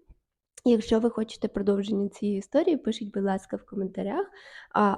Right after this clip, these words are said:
бо далі ще дуже цікаво, бо до відкриття Прада ще д-, два роки,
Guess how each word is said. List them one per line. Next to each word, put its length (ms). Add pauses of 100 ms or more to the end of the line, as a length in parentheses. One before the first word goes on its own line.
бо 160
далі 460
ще 260
дуже 220
цікаво, 540
бо 180
до 200
відкриття 500
Прада 400
ще 160
д-, 200
два 340
роки, 440